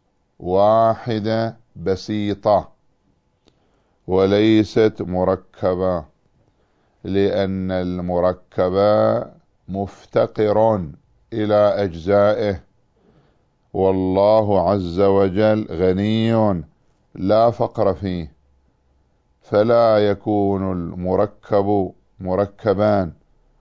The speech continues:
ما لم تكن له أجزاء يؤلف بعضها بعضاً، فالمركب مفتقر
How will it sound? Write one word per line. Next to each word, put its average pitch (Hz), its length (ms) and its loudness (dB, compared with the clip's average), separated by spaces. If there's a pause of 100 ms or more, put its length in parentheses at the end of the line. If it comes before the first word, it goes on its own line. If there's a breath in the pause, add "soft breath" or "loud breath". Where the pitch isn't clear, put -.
(240)
ما 107 480 0
لم 98 280 -2
تكن 98 560 -4
له 101 460 -2
أجزاء 101 1040 2 (500)
يؤلف 101 800 -2 (340)
بعضها 98 1080 0
بعضاً، 101 720 0 (460)
فالمركب 107 1080 2 (1200)
مفتقر 117 1080 0